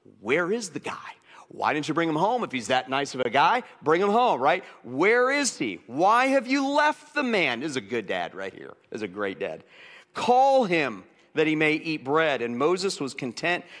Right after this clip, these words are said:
to dwell with the man, and he gave Moses his daughter Zipporah.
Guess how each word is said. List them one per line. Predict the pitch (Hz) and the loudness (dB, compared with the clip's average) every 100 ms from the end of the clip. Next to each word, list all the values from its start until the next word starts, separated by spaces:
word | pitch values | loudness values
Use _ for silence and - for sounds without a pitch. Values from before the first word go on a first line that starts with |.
| - | -8
to | - 113 | -6 -4
dwell | 120 156 175 170 | 2 4 4 2
with | 135 | -2
the | 110 | -6
man, | 113 131 147 156 165 - - | -4 0 0 -2 -4 -14 -8
and | 135 135 | -6 -2
he | 151 190 | 0 0
gave | 160 143 135 135 | 0 2 2 -2
Moses | 127 160 190 185 117 117 - - - - - | -4 0 2 0 -2 -6 -6 -12 -20 -20 -8
his | - 160 135 113 | -2 0 0 -2
daughter | 165 165 160 123 120 - - | 2 4 4 2 -4 -8 -16
Zipporah. | 117 127 120 139 117 76 - | -6 -4 -2 0 0 -2 -8